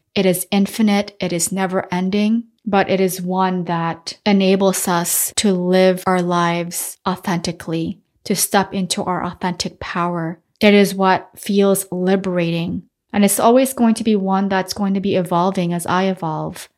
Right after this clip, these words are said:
I'm always going to be wanting to learn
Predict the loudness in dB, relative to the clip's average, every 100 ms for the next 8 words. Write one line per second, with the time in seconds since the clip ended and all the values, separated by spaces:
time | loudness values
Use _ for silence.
0 | -4 0 4 4 2 0 -2 -2 -2 -2
1 | -2 -4 -2 2 4 6 6 4 -2 -2
2 | -2 -2 -4